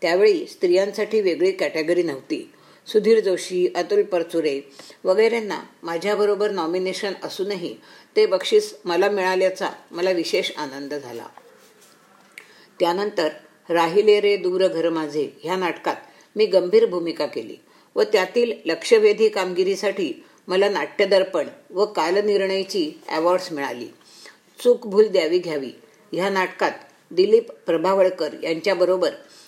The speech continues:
एक म्हातारी, एक तरुणी व एक मद्रासी स्त्री अशा तीन विनोदी भूमिका रंगवून त्यासाठी नाट्य दर्पणचे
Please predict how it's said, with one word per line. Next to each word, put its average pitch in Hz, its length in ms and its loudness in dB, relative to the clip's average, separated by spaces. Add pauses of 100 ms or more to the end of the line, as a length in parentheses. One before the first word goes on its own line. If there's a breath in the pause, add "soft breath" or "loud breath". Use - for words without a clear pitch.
(100)
एक 214 280 4
म्हातारी, 185 440 0 (380)
एक 185 260 -2
तरुणी 180 360 2 (500 soft breath)
व 202 120 2 (100)
एक 208 220 2
मद्रासी 185 640 0
स्त्री 196 360 0 (480 loud breath)
अशा - 240 -2 (140)
तीन 240 220 0
विनोदी 196 400 0
भूमिका 180 440 -2
रंगवून 156 420 -2 (440 soft breath)
त्यासाठी 190 540 0
नाट्य 165 420 -2
दर्पणचे 185 640 -2